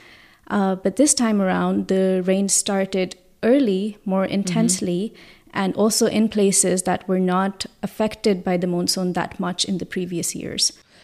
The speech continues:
Speaker 2: Where did the, mm, where did the rainfalls occur, and which are the regions that are now mostly affected?
Speaker 1: So rainfalls in the monsoon season, they normally happen in, uh, the northwest province, which is Khyber Pakhtunkhwa,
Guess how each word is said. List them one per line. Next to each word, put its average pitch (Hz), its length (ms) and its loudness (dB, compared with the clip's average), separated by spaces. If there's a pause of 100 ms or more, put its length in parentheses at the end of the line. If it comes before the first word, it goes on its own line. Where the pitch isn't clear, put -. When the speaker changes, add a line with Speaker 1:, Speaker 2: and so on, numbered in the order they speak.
(280)
Speaker 2:
Where 196 320 2
did - 280 -6
the, 240 460 -4
mm, 208 320 -4
where 196 140 2
did 214 160 -8
the 190 100 -6
rainfalls 190 640 -4
occur, 190 460 -6
and 185 340 -2
which 202 260 0
are 185 200 0
the 180 100 -2
regions 190 520 -2
that - 140 -4
are 180 120 0
now 170 280 0
mostly 170 480 -2
affected? - 680 -10 (580)
Speaker 1:
So 269 380 0 (160)
rainfalls 320 720 4
in 254 440 2
the 233 80 0
monsoon 240 380 2
season, 240 380 4
they 226 100 2
normally 226 480 2
happen 208 500 0
in, 202 480 0
uh, 185 460 -2 (100)
the 196 100 -2
northwest 185 840 -4
province, 180 400 -4
which 180 180 -6
is 175 140 -4
Khyber 185 320 -6
Pakhtunkhwa, 185 720 -6